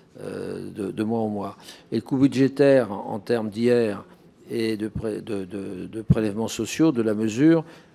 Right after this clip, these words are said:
est de l'ordre de trois virgule deux milliards d'euros. Non,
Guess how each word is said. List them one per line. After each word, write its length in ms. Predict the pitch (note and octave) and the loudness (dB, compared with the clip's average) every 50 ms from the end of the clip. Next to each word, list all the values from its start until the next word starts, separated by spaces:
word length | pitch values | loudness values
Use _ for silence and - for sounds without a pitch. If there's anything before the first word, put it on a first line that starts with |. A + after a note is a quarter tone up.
| _ | _
est 80 | - D3 | -6 -4
de 120 | - B2 | -2 0
l'ordre 300 | A#2+ C3 D3 D3+ C#3 B2 | 2 2 2 2 0 0
de 100 | A2+ A2+ | -2 -4
trois 320 | G#2+ - - - D#3 D#3+ D#3 | -4 -4 -2 0 2 2 2
virgule 320 | C3+ C#3 A#2+ A#2 B2 A2+ | 0 -2 -4 -4 -8 -6
deux 140 | A2 C#3 D3 | -6 -6 -4
milliards 440 | C3 B2 A#2+ A#2+ B2+ D3+ D3+ C#3 B2+ | -4 -4 -4 -4 -4 -4 -4 -6 -4
d'euros. 320 | A#2 C3+ A2+ A2 G#2+ G2+ - - _ _ - _ _ _ _ _ _ _ _ - - _ _ _ _ _ _ _ _ _ _ _ _ _ _ - - _ _ _ _ - - - _ _ _ _ - - _ - - _ _ _ _ _ _ _ _ _ _ _ _ _ _ _ _ _ _ _ - - _ _ _ _ _ _ _ _ - _ - | -4 -2 -2 -2 -4 -6 -8 -14 _ _ -20 _ _ _ _ _ _ _ _ -20 -20 _ _ _ _ _ _ _ _ _ _ _ _ _ _ -20 -20 _ _ _ _ -20 -20 -20 _ _ _ _ -20 -20 _ -20 -20 _ _ _ _ _ _ _ _ _ _ _ _ _ _ _ _ _ _ _ -20 -20 _ _ _ _ _ _ _ _ -20 _ -2
Non, 280 | D#3 F#3 G3 D3+ G#2+ | 2 2 2 2 0